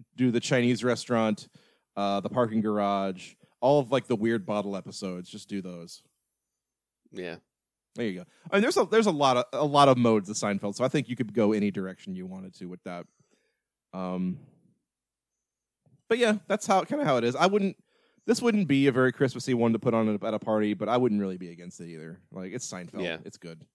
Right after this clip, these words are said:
Speaker 1: Uh, so that's gonna do it, I think, for this ep-, this, uh, stocking stuffer of Christmas Creeps. Um, we will be back hopefully in a couple of weeks with a, a full, full-size episode at some point. But,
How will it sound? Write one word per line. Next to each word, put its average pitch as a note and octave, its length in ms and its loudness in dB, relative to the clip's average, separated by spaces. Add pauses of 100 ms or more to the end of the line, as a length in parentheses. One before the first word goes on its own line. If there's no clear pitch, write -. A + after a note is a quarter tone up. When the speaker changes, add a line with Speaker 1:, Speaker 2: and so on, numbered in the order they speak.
(960)
Speaker 1:
Uh, D3 220 0
so D#3+ 200 -2
that's G3 240 -2
gonna B3+ 160 -2
do C#3+ 260 2
it, C#3+ 140 2
I A#2 100 -4
think, B2 220 -6
for B2+ 140 -2
this A#2+ 240 -2
ep-, - 160 0
this, C#3 420 -4
uh, A2 240 2 (120)
stocking B2+ 440 0
stuffer C3 480 -4
of - 120 -10
Christmas G2+ 340 -6
Creeps. - 440 0 (440)
Um, A#2+ 540 0 (360)
we B2+ 160 0
will F3 80 4
be D3 120 2
back C#3+ 260 6
hopefully D3+ 480 4
in B2+ 80 6
a A#2+ 40 0
couple C3+ 220 -2
of B2+ 60 2
weeks C3 200 0
with A2 120 -2
a, G#2+ 180 2
a G2+ 120 -4
full, C3 420 2
full-size D3 460 2
episode A2 520 -2 (640)
at - 140 -10
some A#2 140 0
point. F#2 280 -4 (2750)
But, G2 200 -8